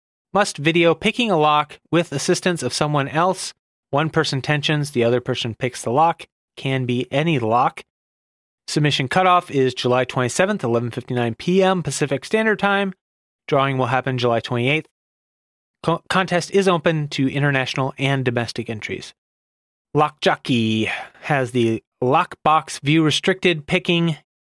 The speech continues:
Challenge, uh, Global Entries Welcome by Lock Pickers United and Lock Picking subreddit members. Um, video entry picking one of two locks of your choosing through cutout holes in a box, view restricted.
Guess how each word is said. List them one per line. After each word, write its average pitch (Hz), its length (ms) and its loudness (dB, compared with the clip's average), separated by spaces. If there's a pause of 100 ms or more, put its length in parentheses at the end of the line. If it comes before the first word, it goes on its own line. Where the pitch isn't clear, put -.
(720)
Challenge, 165 760 2 (100)
uh, 120 300 2
Global 156 360 2
Entries 147 380 0
Welcome 156 540 0
by 120 260 0
Lock 135 320 0
Pickers 175 300 0
United 156 500 0 (120)
and 165 400 0 (920)
Lock 147 260 0
Picking 147 440 0
subreddit 151 580 0
members. 143 640 0 (720)
Um, 107 600 -2 (240)
video 143 360 2
entry 139 460 0
picking 135 400 -2
one 151 320 2
of 123 200 0
two 185 200 2
locks 156 420 2
of 143 140 0
your 170 100 4
choosing 135 440 0
through 120 320 2
cutout 170 320 0
holes 135 340 -2
in 120 60 -2
a 107 60 -2
box, 147 440 0
view 117 220 0
restricted. 147 600 -2